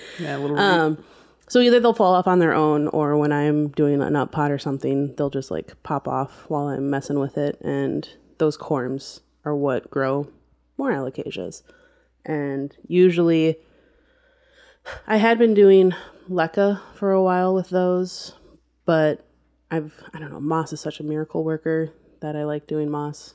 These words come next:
Speaker 2: now. Also because I'm currently in a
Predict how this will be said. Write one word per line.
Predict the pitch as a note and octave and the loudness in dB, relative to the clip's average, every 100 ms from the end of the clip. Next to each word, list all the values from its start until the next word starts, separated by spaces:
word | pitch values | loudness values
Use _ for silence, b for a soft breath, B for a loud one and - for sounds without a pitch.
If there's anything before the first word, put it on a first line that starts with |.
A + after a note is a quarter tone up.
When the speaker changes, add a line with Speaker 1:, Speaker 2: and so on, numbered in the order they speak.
| - | -12
Speaker 2:
now. | D#3+ D#3 D#3 D#3 _ _ _ _ _ _ _ - | -8 -6 -6 -8 _ _ _ _ _ _ _ -4
Also | F#3 F#3 F3+ | -2 0 0
because | F3 F3 E3 | 0 0 0
I'm | - E3 E3 | 0 0 0
currently | - F3 D#3+ D#3+ | 0 -2 -2 -2
in | - D#3 - | -2 -2 -2
a | D3+ D3 C#3+ | -2 -2 -4